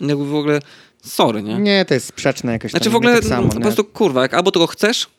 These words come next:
Speaker 1: albo tego nie chcesz, nie? Jakby, no takie, mam takie czarno-białe myślenie trochę, nie? Że jeżeli ktoś potrzebuje, żeby go klepać po ramieniu, wy-, wyciągać za rękę,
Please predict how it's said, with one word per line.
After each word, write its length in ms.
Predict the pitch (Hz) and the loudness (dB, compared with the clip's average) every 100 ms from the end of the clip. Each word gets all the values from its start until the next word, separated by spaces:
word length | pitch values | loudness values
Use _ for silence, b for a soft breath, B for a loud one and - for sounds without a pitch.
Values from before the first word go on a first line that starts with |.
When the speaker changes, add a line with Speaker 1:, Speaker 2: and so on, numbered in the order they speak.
| _ _ _ _ | _ _ _ _
Speaker 1:
albo 180 | 147 156 | -4 -2
tego 160 | 151 143 | 0 0
nie 160 | 131 | 0
chcesz, 300 | - 127 - | -2 -8 -10
nie? 160 | 131 147 - | -8 -10 -4
Jakby, 340 | 139 139 151 | -4 0 0
no 140 | 139 143 | 0 -2
takie, 280 | 151 143 147 | -2 -2 -4
mam 400 | 131 139 143 135 | -4 -2 -2 -2
takie 140 | 135 | -4
czarno-białe 420 | 139 131 131 123 | -2 -2 0 0
myślenie 340 | 123 127 110 98 | 0 -2 -2 -6
trochę, 240 | 120 104 | -8 -6
nie? 180 | 117 123 | -2 0
Że 80 | 131 | 0
jeżeli 300 | 123 131 120 B B B | 2 0 -4 B B B
ktoś 160 | 147 127 | -4 -2
potrzebuje, 520 | 135 127 123 131 120 | -4 -2 2 4 4
żeby 160 | 117 | 2
go 100 | 123 | -2
klepać 300 | 120 131 123 | 0 0 0
po 100 | - | -2
ramieniu, 640 | 127 123 120 117 117 113 113 B B | 0 2 2 2 2 0 -2 B B
wy-, 300 | - 123 127 | -4 2 2
wyciągać 500 | 123 123 131 123 123 | 2 0 2 2 0
za 120 | 120 123 | 2 2
rękę, 300 | 120 113 | 2 0